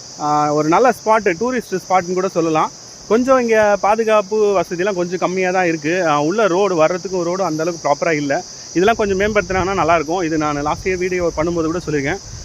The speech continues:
இங்க ஊராளு கூட ஒருத்தர் அதை தான் சொல்லியிருக்காரு. கண்டிப்பா இதெல்லாம் வந்து கொஞ்சம் மேம்படுத்தினாங்கன்னா நல்லாவே இருக்கும். இன்னும் ரொம்ப பெரிய அளவுக்குலாம் இல்ல. ஆ, ஜனங்க வந்தாங்கன்னா துணி மாத்துற அளவுக்கு வசதி கொண்ட ஒரு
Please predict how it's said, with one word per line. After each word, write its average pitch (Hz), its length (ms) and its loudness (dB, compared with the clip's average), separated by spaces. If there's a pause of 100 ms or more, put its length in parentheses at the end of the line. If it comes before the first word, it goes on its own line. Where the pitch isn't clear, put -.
இங்க 185 140 2
ஊராளு 208 340 6
கூட 175 180 0
ஒருத்தர் 151 520 2
அதை 143 320 0
தான் 160 160 -2
சொல்லியிருக்காரு. 139 460 0 (360)
கண்டிப்பா 208 320 2
இதெல்லாம் 220 380 2
வந்து 214 200 -2
கொஞ்சம் 175 420 0
மேம்படுத்தினாங்கன்னா 180 720 -2 (220)
நல்லாவே 165 160 2
இருக்கும். 165 220 0
இன்னும் 247 160 0
ரொம்ப 208 260 2
பெரிய 208 340 2
அளவுக்குலாம் 214 300 2
இல்ல. 156 240 2
ஆ, 139 300 2
ஜனங்க 196 420 0
வந்தாங்கன்னா 208 340 -2 (360)
துணி 196 180 4
மாத்துற 185 280 2
அளவுக்கு 175 340 2
வசதி 160 400 0
கொண்ட 147 280 2
ஒரு 143 180 2